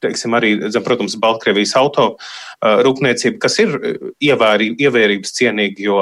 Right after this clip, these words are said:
jo atšķirībā no daudzām citām, ā, pēcpadomju republi-, nu, bijušajām Padomju Savienības republikām pēcpadomju situācijā, ā, viņas nenoturēja savu rūpniecību, Baltkrievija to visu noturējusi. Un tas arī tiek akcentēts. Un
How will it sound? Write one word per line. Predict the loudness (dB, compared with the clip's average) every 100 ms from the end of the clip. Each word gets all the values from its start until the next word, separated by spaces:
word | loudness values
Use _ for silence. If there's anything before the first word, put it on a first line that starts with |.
| 2
jo | 2 0
atšķirībā | 0 -2 0
no | 0
daudzām | 0 0 -4
citām, | -4 0 0 -2 -12 -14 -4
ā, | 0 2 2
pēcpadomju | 0 0 2 4 4 2
republi-, | 0 -2 -2 -2
nu, | -2 -2 -14 -16 -16 -10
bijušajām | 0 0 2 0
Padomju | 2 2 2
Savienības | 0 0 0 -2
republikām | -2 0 0 0 0
pēcpadomju | -2 -2 -2 0
situācijā, | 0 2 2 2 2 2
ā, | -2 -2 -2 0
viņas | -2 0
nenoturēja | 2 2 2 0 2
savu | 2 2
rūpniecību, | -2 -2 -2 0
Baltkrievija | 0 0 -2 0
to | -2
visu | 0
noturējusi. | 0 2 0 0 -4 -12 -12 -8
Un | 0
tas | 0 2
arī | 2 2
tiek | 0 0
akcentēts. | 0 -4 0 -2 -2 -8 -14 -14 -4
Un | 0 2